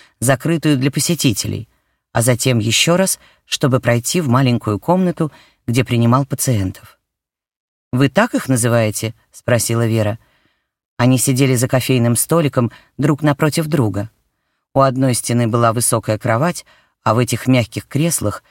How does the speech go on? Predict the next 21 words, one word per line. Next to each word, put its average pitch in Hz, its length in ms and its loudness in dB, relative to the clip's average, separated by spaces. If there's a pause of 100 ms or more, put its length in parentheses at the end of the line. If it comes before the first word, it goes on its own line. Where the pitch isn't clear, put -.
(320)
Морган, 175 440 2
видимо, 165 400 0
записывал 139 580 0
историю 131 460 0
болезни. 131 560 -2 (800)
«Пациентами? 131 720 0 (520)
У 135 80 2
вас 131 340 2
есть 220 320 -4
какое-то 117 720 -2
медицинское 120 720 0
образование?» 110 800 0 (560)
«Чтобы 220 340 2
заниматься 196 580 2
акупунктурой, 185 720 0
нужно 175 320 2
пройти 175 360 0
долгое 175 340 2
и 170 40 2
сложное 165 460 2
обучение». 160 600 0